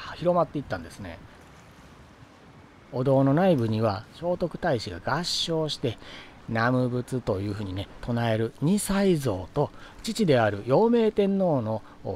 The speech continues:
病気平癒を祈る十六歳像でね、仏教の需要をめぐって物部の守屋と戦った姿を表す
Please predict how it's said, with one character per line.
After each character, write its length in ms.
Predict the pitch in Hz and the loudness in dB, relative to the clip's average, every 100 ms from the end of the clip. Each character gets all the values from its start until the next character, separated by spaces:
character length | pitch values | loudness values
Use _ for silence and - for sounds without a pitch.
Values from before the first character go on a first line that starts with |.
| 95 | 0
病 200 | 147 208 | 2 2
気 140 | 214 | 0
平 180 | 147 175 | -2 0
癒 200 | 165 156 | 2 2
を 80 | 139 | 2
祈 300 | 139 139 127 | 4 4 2
る 60 | - - | -4 -4
十 280 | 127 196 | -2 0
六 200 | 220 202 | -2 -4
歳 300 | - 170 165 | -6 -4 -4
像 280 | 135 101 90 - - - - - - | -2 -6 -8 -14 -20 -20 -20 -14 -4
で 100 | 185 | 2
ね、 220 | 156 98 - - - | 2 0 -8 -20 -8
仏 200 | 135 185 - | 0 0 0
教 240 | 151 127 117 | 2 2 2
の 120 | 104 | -2
需 220 | 110 123 | -2 0
要 280 | 123 123 123 | 0 0 0
を 40 | |
め 180 | 123 185 | 0 0
ぐ 120 | 190 | 0
っ 40 | 139 | -2
て 280 | - 98 107 | -2 -6 0
物 400 | 131 151 143 139 | 0 2 0 0
部 160 | 139 | 0
の 220 | 131 131 - - | 0 0 -4 -6
守 240 | 120 190 170 | -2 0 0
屋 140 | 104 | -2
と 140 | - - | -6 -10
戦 200 | 123 180 - | -6 -6 -4
っ 60 | 170 - | -8 -6
た 140 | 117 | -8
姿 420 | - 175 175 - 85 | -4 0 0 -2 -8
を 160 | 80 117 | -4 0
表 260 | 156 156 - | 2 2 0
す 160 | 143 | -6